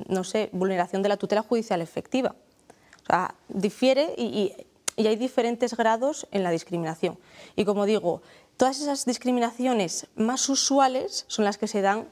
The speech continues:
en gran medida. Pero que se den en gran medida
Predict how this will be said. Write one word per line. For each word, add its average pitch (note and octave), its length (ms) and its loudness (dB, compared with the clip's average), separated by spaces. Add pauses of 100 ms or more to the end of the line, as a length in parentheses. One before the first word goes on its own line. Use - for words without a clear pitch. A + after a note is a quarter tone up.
en F#3+ 100 0
gran F3 220 0
medida. D#3+ 380 -8 (460)
Pero E4 200 2
que G#3 100 -2
se G3+ 160 -4
den G#3 140 0
en C#4+ 140 0
gran C#4+ 240 0
medida C#4 380 2